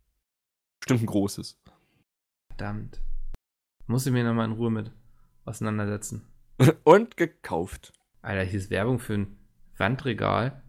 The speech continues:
Speaker 2: das hundertfünfundzwanzig Euro kostet.
Speaker 1: Ui.
Speaker 2: Was ist denn los bei den Leuten?
Speaker 1: Ich muss sagen, ist das jetzt viel oder wenig?
Speaker 2: Das ist sehr viel, ne? Das ist einfach ein
Speaker 1: Also kommt aufs Wandregal an.
Speaker 2: Ja, das ist ja einfach ein, ein Brett mit zwei Metallhalterungen. Also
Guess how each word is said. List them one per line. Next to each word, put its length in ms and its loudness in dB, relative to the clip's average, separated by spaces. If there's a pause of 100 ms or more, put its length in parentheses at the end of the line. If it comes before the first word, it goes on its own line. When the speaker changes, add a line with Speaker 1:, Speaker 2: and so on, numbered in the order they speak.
Speaker 2:
das 220 -10
hundertfünfundzwanzig 680 -2
Euro 280 -6
kostet. 400 -12 (200)
Speaker 1:
Ui. 280 4 (1400)
Speaker 2:
Was 40 -10
ist 80 -6
denn 160 -6
los 260 -4
bei 100 -6
den 160 -6
Leuten? 320 -10 (360)
Speaker 1:
Ich 40 -20
muss 100 -8
sagen, 120 2
ist 80 -2
das 80 -6
jetzt 140 -6
viel 180 2
oder 180 8
wenig? 440 4 (180)
Speaker 2:
Das 120 -12
ist 120 -6
sehr 140 -6
viel, 340 -4
ne? 100 -4
Das 120 -6
ist 20 -10
einfach 200 -6
ein 120 -10 (680)
Speaker 1:
Also 140 -2
kommt 140 2
aufs 120 4
Wandregal 480 0
an. 200 -6
Speaker 2:
Ja, 100 -4
das 160 -6
ist 140 -6
ja 100 -2
einfach 240 -4
ein, 240 -6 (640)
ein 140 -2
Brett 560 -4
mit 120 -8
zwei 440 -4
Metallhalterungen. 880 -2
Also 220 -4